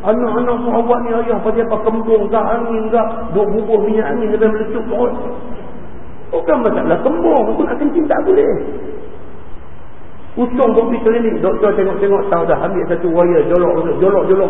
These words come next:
keluar, oh, kata satu kampik tak ya penuh. Si buang, bubuh, bubuh, simpan ni berapa lama dah? Doktor kata apa? Seminggu, kampik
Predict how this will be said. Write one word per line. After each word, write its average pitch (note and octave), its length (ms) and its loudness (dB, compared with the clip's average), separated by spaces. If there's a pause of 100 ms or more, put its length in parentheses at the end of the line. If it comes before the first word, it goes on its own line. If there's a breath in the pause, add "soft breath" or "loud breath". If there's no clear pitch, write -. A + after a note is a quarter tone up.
keluar, G3 240 0
oh, G3 880 2
kata G3+ 240 2
satu G3 240 2
kampik A3 400 0
tak - 240 -2
ya F#3 80 4
penuh. G3 240 -4 (2000)
Si A3 80 -2
buang, F#3+ 400 2
bubuh, A#3 400 4
bubuh, A#3 580 4 (720)
simpan B3 480 0
ni G#3+ 160 2
berapa G#3+ 320 2
lama - 240 -2
dah? - 140 -4 (1500)
Doktor D#3+ 280 6
kata A#3 280 4
apa? D4+ 100 4 (220)
Seminggu, F#3+ 360 0 (120)
kampik D#3 240 0